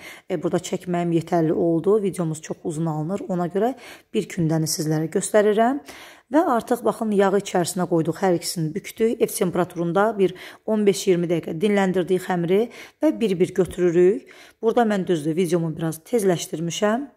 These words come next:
e, sizlər darıxmayasınız deyə. Amma çalışın ki, mütləq asta-asta yaymaq lazımdır ki, xəmir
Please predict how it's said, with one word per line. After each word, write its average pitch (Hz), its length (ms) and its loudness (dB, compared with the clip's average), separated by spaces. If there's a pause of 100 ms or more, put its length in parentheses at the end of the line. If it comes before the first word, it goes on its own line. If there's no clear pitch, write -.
(380)
e, 175 180 0
sizlər 165 460 0
darıxmayasınız 160 720 -2
deyə. 165 280 0 (1040)
Amma 220 300 0 (220)
çalışın 220 480 -2
ki, 247 180 -4
mütləq 240 420 -2 (180)
asta-asta 185 540 0
yaymaq 160 380 0
lazımdır 175 420 -2
ki, 302 160 0
xəmir 214 440 -2